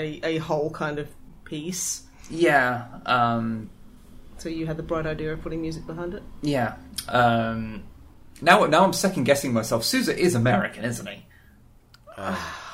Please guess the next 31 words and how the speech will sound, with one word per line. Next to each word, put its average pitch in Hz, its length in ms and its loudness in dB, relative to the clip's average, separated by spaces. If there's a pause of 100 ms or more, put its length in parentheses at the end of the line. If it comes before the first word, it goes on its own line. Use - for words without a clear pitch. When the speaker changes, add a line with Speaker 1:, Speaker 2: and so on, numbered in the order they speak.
(380)
Speaker 1:
They 196 100 4
Speaker 2:
you 196 60 4
Speaker 1:
make, 247 280 -2
uh, 208 100 0
the 175 160 0
music. 151 560 -6 (160)
Speaker 2:
You - 80 -4
know 175 140 8
what? - 120 4
I 135 100 8
am 135 120 4
just 123 140 -2
going 131 160 4
to 113 100 0
very 143 360 4
quickly 143 360 0
check. - 400 2 (180)
I'm 117 280 2
gonna 123 100 2
make 147 220 4
sure - 240 2 (120)
because 135 200 2
when, 180 200 8
'cause - 180 2
I 165 120 6
basically 185 300 6
know 196 120 4
shit - 400 2
all 123 440 4
about 113 160 0
Speaker 1:
Sousaphone. 185 760 4